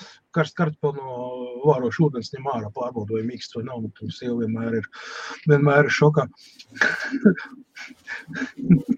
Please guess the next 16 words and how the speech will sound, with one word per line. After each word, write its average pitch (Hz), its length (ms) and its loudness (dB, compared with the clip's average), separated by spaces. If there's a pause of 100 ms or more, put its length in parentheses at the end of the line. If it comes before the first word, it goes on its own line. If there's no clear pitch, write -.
(520)
Tas - 260 6
ir, 165 160 10
tas, 202 260 6
tas - 220 6
man 165 160 10
ir 156 100 10
atmiņas 165 460 8
no, 147 140 6
no, 139 160 -4
no 143 160 -2
operatīvā 110 440 -6
dienesta. 113 420 -8 (1000)
Rokas 151 340 6
ļoti 147 300 4
st-, - 400 -18
gali 143 420 4